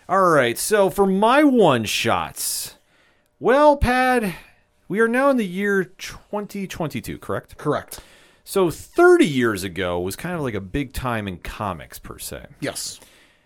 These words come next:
Speaker 1: Two events really stuck out. I mean, one, Image Comics was formed.
Speaker 2: Yeah,
Speaker 1: And,
Speaker 2: yep,
Speaker 1: I mean, that,
Speaker 2: yep.
Speaker 1: that's been a game changer up-, upon game changers. Uh,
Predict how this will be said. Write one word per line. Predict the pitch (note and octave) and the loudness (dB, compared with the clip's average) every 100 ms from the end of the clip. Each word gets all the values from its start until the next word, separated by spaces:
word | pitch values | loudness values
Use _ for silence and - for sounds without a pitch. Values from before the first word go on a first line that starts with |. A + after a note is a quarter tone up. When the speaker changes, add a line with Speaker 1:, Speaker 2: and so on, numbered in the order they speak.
| _ _ _ _ | _ _ _ _
Speaker 1:
Two | - C4+ D#4+ | -4 2 2
events | C4 A3 G#3+ - | 2 0 0 -2
really | F#3+ F3+ | 0 0
stuck | - - D3 F#2+ | 0 0 -2 -2
out. | C#2 - - | -10 -14 -10
I | |
mean, | A2 A2+ A2 | -6 -4 0
one, | D3 E3+ E3 D#3 | 4 4 4 0
Image | B2 C3 - | -2 -4 -4
Comics | C3+ A#2+ A2+ - | -4 -4 -4 -8
was | G#2 | -10
formed. | - F2+ D#2+ E2 - _ _ _ _ _ | -8 -8 -8 -10 -20 _ _ _ _ _
Speaker 2:
Yeah, | A2+ A#2 C3+ | -12 -8 -6
Speaker 1:
And, | E3 G2+ G2+ | -2 -2 0
Speaker 2:
yep, | C3 | 0
Speaker 1:
I | G2 G#2 | 0 -2
mean, | G#2+ G2+ | -2 0
that, | G#2+ B2 E3 | 0 2 0
Speaker 2:
yep. | G2+ | -2
Speaker 1:
that's | A2+ A2 | -2 -2
been | A#2+ G#2+ | -4 -4
a | |
game | G2 G2 A2+ A#2 A2+ | -4 -4 -2 -2 -4
changer | - A#2+ A2+ G#2+ A2+ A2 E2+ | -4 -4 -4 -2 -2 -2 -4
up-, | D#2 - | -8 -10
upon | G2+ - G2+ F#2+ F#2 | -10 -4 -4 -4 -6
game | F2+ G2 G2+ F#2+ | -10 -8 -8 -8
changers. | - D2+ C#2+ B1 - - _ - _ _ _ | -10 -10 -12 -16 -18 -20 _ -20 _ _ _
Uh, | - G2 F#2 F#2 | -6 -2 0 -2